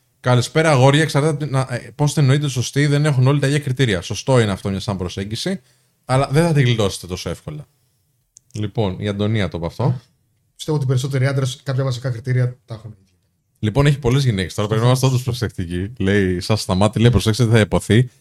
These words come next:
Speaker 1: Θα έχει πολλές γυναίκες μέσα. Μου στέλνει εχθές που ανεβάζω ένα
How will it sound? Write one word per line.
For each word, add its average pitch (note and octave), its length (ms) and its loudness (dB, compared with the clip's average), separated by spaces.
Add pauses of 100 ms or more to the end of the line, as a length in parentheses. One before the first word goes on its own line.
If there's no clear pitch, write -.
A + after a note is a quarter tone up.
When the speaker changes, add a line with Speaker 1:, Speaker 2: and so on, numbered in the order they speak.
(160)
Speaker 1:
Θα - 160 2
έχει C3 100 8
πολλές C3 260 6
γυναίκες G2+ 340 0
μέσα. E2+ 200 -6 (460)
Μου A#2 160 -2
στέλνει C#3+ 400 0
εχθές C3 540 0
που A#2 80 2
ανεβάζω A#2 480 4
ένα A2+ 520 4